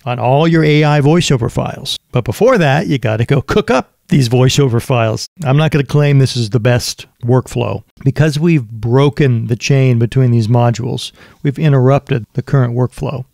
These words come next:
In order to make sure those test scripts that you previously generated are actually sent to Eleven Labs to be recorded, I think for safety, come back over to your folder, delete those scripts,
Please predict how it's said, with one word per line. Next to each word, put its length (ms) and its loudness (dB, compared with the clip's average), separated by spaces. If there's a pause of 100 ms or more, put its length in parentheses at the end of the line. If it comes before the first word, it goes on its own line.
In 120 2
order 220 2
to 60 2
make 200 0
sure 320 2
those 260 2
test 420 -2
scripts 640 -6
that 240 -6
you 80 -4
previously 540 0
generated 500 2
are 80 -4
actually 280 -4
sent 500 -2 (560)
to 80 2
Eleven 400 4
Labs 300 2
to 100 -10
be 80 2
recorded, 560 0 (260)
I 140 0
think 280 0
for 140 -2
safety, 640 -2 (440)
come 180 -2
back 240 0
over 220 2
to 60 2
your 120 4
folder, 560 0 (1000)
delete 360 0
those 300 2
scripts, 760 -8